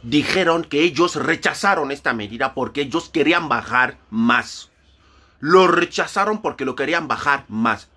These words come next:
Pues ayer nos anuncian que no van a bajar el precio de la mascarilla porque dejarían de recaudar más de ciento cincuenta millones,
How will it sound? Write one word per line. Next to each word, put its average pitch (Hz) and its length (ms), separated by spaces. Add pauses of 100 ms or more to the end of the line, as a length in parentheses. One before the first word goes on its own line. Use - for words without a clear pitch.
(140)
Pues 160 320
ayer 151 580 (1200)
nos 160 300
anuncian 185 720
que 156 160
no 180 140
van 170 180
a 123 120
bajar 143 440
el 113 140
precio 143 260
de 127 60
la 110 60
mascarilla 120 600
porque 131 380
dejarían 151 500
de 151 80
recaudar 120 640 (220)
más 170 260
de 147 140
ciento 185 440
cincuenta 170 680
millones, 156 480